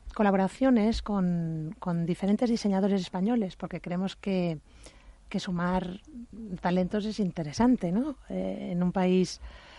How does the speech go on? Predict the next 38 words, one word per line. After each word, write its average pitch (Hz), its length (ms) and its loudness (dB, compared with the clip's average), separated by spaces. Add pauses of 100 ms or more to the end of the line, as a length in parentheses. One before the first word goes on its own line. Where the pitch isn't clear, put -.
(220)
eh, 180 220 -2
que - 100 -4
ha - 20 0
estado 190 400 2
un 185 240 2
poco 180 680 0
tocado 180 260 -4
con 175 120 -4
la 175 60 -2
crisis, 190 560 -2 (120)
pues 170 200 -6
poder 185 360 2
unir 208 380 6 (280)
esfuerzos, 233 720 -4 (480)
mm, 180 420 0
va 185 100 2
bien 185 260 -2 (320)
a, 165 460 -6
a, 170 100 -4
a 180 200 -4
todas 208 140 4
las 156 140 -6
partes. 156 340 -6
Entonces, 220 420 0 (500)
eh, 180 560 4
ya 208 100 2
tuvimos 214 320 2
ocasión 190 340 -6
anteriormente 190 600 4
de 180 80 4
colaborar 170 380 4
con 170 120 0
alguna 165 320 0
otra 160 600 -2
firma 220 400 2 (360)
y 196 120 2
esta 226 240 2
temporada 226 600 6